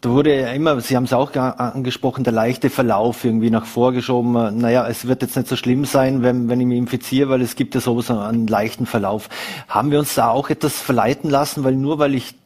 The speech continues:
dass ich nicht im Krankenhaus lande, heißt, dann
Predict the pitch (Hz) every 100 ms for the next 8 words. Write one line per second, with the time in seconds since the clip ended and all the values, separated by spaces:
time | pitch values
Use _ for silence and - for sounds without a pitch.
0 | _ - 123 127 - 143 170 - 139 113
1 | - 123 180 151 117 117 113 117 110 113
2 | 113 113 123 - 131 127 127